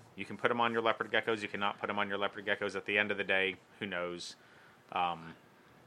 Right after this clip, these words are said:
couldn't tell you what's gonna happen. But your diurnals must have U V B. Um, if you don't do it, you're an idiot. So, put U V B on your animals, guys. Don't be cheap.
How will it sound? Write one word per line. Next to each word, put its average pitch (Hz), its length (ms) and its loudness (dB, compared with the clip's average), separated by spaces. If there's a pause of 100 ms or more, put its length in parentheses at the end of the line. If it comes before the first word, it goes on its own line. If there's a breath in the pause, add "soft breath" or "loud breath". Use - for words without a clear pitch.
couldn't 98 220 -2
tell 92 200 -2
you 90 80 -2
what's 87 160 -6
gonna 82 140 -10
happen. 82 440 -10
But 135 180 10
your 117 100 2
diurnals 131 760 8
must 104 260 2
have 98 180 4
U 95 120 -6
V 90 120 -8
B. 87 300 -4 (400 loud breath)
Um, 92 120 -6
if 90 100 -8
you 104 60 -4
don't 120 200 6
do 117 160 8
it, 117 140 4 (140)
you're 95 140 -2
an 92 60 -6
idiot. 82 300 -8 (200)
So, 80 300 -10 (280)
put 113 140 -2
U 113 140 -2
V 101 80 -4
B 95 180 -2
on 90 100 -4
your 87 120 -6
animals, 80 300 -10
guys. 80 220 -8
Don't 92 180 -6
be 92 80 -12
cheap. 82 260 -10